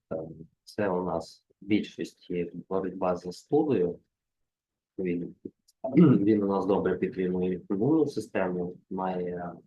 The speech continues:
антиоксидантну дію, але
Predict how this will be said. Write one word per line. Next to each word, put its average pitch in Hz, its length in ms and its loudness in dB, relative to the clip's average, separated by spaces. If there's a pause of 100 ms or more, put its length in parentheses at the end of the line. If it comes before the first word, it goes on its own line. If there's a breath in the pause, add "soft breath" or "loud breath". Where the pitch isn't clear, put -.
(280)
антиоксидантну 95 880 -2
дію, 107 480 0 (920)
але 92 580 2